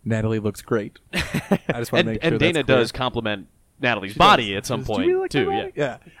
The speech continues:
Speaker 1: Uh, and she's also, Natalie in this episode, I think, is terrific because she is just calling it out. And she's doing
Speaker 2: Yeah.
Speaker 1: it, or she's trying to do it in a very nice way,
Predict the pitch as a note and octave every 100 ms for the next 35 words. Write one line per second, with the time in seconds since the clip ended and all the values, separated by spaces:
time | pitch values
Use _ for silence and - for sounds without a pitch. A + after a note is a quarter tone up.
0 | - F3+ F3+ F3+ F3+ - A#3+ C#4+ - G3
1 | D3+ C3+ C#3+ F3 A#3 G#3 D#3+ D#3 - _
2 | D3 C#3+ - B2+ A2+ A#2+ A#2 A2+ - A2+
3 | B2 A#2+ A#2+ A2+ - - B2 B2 G#2+ -
4 | _ _ - C3+ - - D3+ E3+ C3+ A#2
5 | C3+ G#2+ - _ C#3 B2 - B2+ B2+ D#3
6 | E3 - C#3 - B2 - A#3 D4+ F#3+ C#3
7 | C3+ B2 B2 C3+ C#3+ B2+ A#2 D3 - -
8 | C#3 C3+ D#3